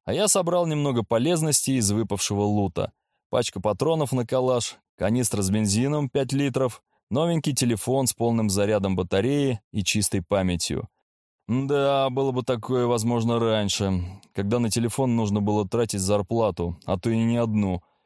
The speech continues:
Этот новый мир не так уж и плох, если можешь за себя постоять. Близился вечер, и я решил вернуться домой.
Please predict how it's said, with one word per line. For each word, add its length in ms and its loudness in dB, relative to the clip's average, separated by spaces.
Этот 300 -2
новый 300 0
мир 240 2
не 100 0
так 220 -2
уж 160 -2
и 20 -2
плох, 440 0
если 280 0
можешь 320 2
за 160 2
себя 280 2
постоять. 680 0
Близился 480 0
вечер, 400 0
и 80 -2
я 140 2
решил 260 0
вернуться 460 2
домой. 560 2